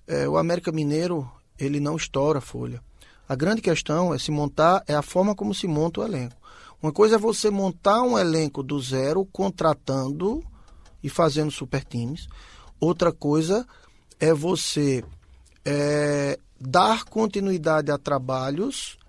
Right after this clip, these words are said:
e incrementar contratações e buscar reforços dentro de casa.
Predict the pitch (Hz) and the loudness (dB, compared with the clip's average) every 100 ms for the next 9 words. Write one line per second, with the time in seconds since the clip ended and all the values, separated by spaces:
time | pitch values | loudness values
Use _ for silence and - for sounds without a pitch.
0 | - 190 202 202 247 240 202 190 170 170 | -12 -6 -2 0 0 2 0 0 0 -2
1 | 165 165 156 160 151 - 135 123 123 - | -2 -4 -4 -2 -4 -6 -10 -12 -16 -20
2 | - 208 214 220 214 - 196 240 - 175 | -8 -4 -2 -4 -6 -8 -6 -4 2 2
3 | 175 190 - 151 165 170 139 123 147 160 | 2 -4 -2 -2 -2 -6 -10 -6 -4 -4
4 | 160 170 - - 156 - 131 117 117 | -6 -10 -10 -10 -10 -4 -2 -4 -8